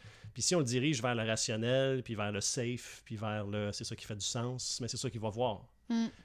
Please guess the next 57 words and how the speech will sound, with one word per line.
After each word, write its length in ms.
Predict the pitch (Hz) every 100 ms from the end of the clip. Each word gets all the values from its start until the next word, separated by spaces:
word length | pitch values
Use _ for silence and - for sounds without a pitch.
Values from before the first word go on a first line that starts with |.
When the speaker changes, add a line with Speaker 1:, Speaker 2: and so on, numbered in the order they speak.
| -
Speaker 1:
Mais 80 |
si 160 | 113 180
on 60 | 156
se 120 | -
permet 460 | - 131 127 147
de 100 | 151
suivre 540 | 113 - 127 127 131 110
notre 240 | 113 -
élan 240 | 113 110 113
de 80 |
légèreté, 500 | 107 104 107 101 -
de 80 | 110
douceur 400 | 101 101 113 110
et 60 | 110
de 120 | 101
joie, 300 | 92 104 110
comme 180 | - 104
tu 140 | -
mentionnes, 580 | 104 95 - 110 123 104 101 - - - - -
mais 100 | 113
là, 260 | 120 139 131
ça 200 | - -
va 60 | 110
être 80 | 107
ça 60 |
son 140 | 117 123
compas, 400 | 123 110 139 143
ça 120 | -
va 100 | 104 107
être 60 |
ça 100 | -
qui 160 | 156 117
va 320 | 113 120 113
regarder 680 | 110 117 117 104 104 139 151
pour 220 | - 98
toi. 260 | - 117 151 143 _ _ _ - _
Puis 140 | -
là, 60 | 123
soudainement, 420 | - 127 117 139
les 140 | 139 117
signes 340 | - 180 180
qui 120 | 160
vont 160 | 127 117
rentrer, 520 | 113 104 - 143 156
tu 40 |
sais, 60 | -
la 80 | 117
synchronicité, 680 | - 123 127 117 - - 156
Carl 220 | 113 113
Jung 220 | 123 135
en 140 | 110
parle, 320 | - 139 147 120
il 80 |
dit 80 | 101
c'est, 160 | 107 226
Speaker 2:
Oui. 120 | 214
Speaker 1:
c'est, 220 | 214 120